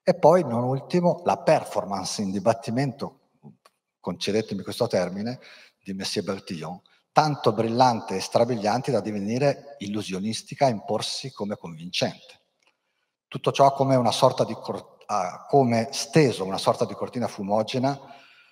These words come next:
sulla <clears throat> capacità di comprendere che poteva esserci qualcosa di fondamentalmente sbagliato nel ragionamento di Messier Bertillon.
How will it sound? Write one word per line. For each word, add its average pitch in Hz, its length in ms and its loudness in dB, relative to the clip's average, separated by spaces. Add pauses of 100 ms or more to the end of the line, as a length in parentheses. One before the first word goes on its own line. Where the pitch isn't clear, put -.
(340)
sulla 127 680 0
<clears throat> - 320 -2
capacità - 800 4
di - 80 -2
comprendere 135 1120 0
che 113 100 -8
poteva 117 360 2
esserci - 320 0
qualcosa 117 600 4
di 113 80 -4
fondamentalmente 113 800 4
sbagliato 104 680 4
nel 95 240 -8 (180)
ragionamento 95 640 -6
di 82 80 -8
Messier 87 280 -6
Bertillon. 80 500 -10